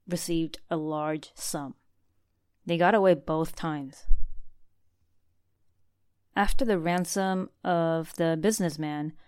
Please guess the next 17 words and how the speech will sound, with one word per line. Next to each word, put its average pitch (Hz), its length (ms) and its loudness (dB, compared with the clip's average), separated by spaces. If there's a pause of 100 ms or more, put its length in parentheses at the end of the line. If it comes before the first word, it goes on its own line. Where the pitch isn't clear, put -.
(640)
on 170 180 -2
August 175 460 -2
nineteenth, 170 600 -2 (180)
the 180 100 -8
police 180 400 -2
had 180 220 -8
cornered 214 500 0
two 175 360 -4
of 175 240 -2
these 190 180 -2
assholes, - 580 -4 (180)
Lin 170 380 -4
and 175 200 -6
Cao. 156 340 -4 (680)
Guns 180 280 -2
were 220 80 0
fired, 151 500 -6